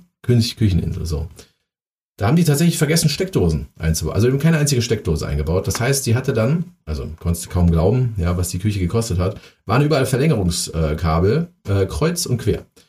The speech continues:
Und meine Mutter als altmodisch hatte sofort bezahlt, als sie die Rechnung bekommen hatte, ja, vom Küchenstudio, sofort bezahlt. Aber, ähm, dann wollte sie halt, dass sie die Steckdosen nachträglich einbauen, nichts. Also, also was für eine Verhandlungsmacht habe ich denn dann in dem Moment?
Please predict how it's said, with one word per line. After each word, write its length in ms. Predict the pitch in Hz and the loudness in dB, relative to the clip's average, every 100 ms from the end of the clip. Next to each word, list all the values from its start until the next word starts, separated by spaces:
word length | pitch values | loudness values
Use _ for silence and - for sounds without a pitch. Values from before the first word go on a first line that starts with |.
| _ _ _ | _ _ _
Und 280 | 101 110 - | 2 2 2
meine 200 | 110 113 | 2 4
Mutter 260 | 151 170 - | 4 0 -2
als 160 | - | -4
altmodisch 540 | - 139 139 143 147 - | -2 0 2 2 0 -2
hatte 200 | 139 127 | 0 0
sofort 680 | 113 - 131 135 - - | 0 0 -2 -2 -10 -10
bezahlt, 500 | 98 92 95 139 175 | -6 -2 0 0 -2
als 120 | - 95 | -4 -2
sie 60 | |
die 60 | 95 | 0
Rechnung 260 | 98 110 | 2 2
bekommen 320 | 92 90 120 135 | 2 2 2 2
hatte, 300 | 135 180 170 - | 0 -4 -6 -6
ja, 200 | 92 104 139 | -2 -2 -2
vom 160 | - 92 | -2 -2
Küchenstudio, 1080 | 120 127 123 - 113 110 - 127 143 208 - | 0 0 -2 0 0 0 0 0 2 -2 -4
sofort 320 | - 120 98 | -4 0 0
bezahlt. 460 | 82 - 82 143 - _ _ _ _ - | 0 -2 -2 -2 -8 _ _ _ _ -6
Aber, 440 | 165 135 98 143 - _ _ _ _ _ - | 0 2 0 -2 -10 _ _ _ _ _ -4
ähm, 360 | 110 110 110 107 - - _ - | 2 4 4 2 -4 -14 _ -2
dann 160 | 95 | 2
wollte 180 | 95 95 | 2 2
sie 180 | 92 92 | 2 2
halt, 140 | 87 | 2
dass 80 | 90 | 0
sie 60 | 107 | -2
die 80 | |
Steckdosen 420 | 110 180 156 101 92 | -2 -4 0 2 2
nachträglich 340 | 80 92 87 | 0 -2 -2
einbauen, 220 | 87 92 | 0 2
nichts. 420 | 87 - - - - | 2 0 -6 -12 -6
Also, 200 | 139 135 | -4 -2
also 200 | 117 117 - | -2 -4 -2
was 160 | 156 | 0
für 60 | 170 | 2
eine 100 | 160 | 2
Verhandlungsmacht 680 | 156 160 147 - - 85 - | 4 4 2 0 -2 -2 -2
habe 120 | 76 | -2
ich 100 | 80 | -2
denn 140 | 73 | -4
dann 240 | 71 - - | -4 -6 -4
in 120 | 85 | 2
dem 140 | 85 80 | 4 4
Moment? 360 | 71 62 - | 2 -4 -10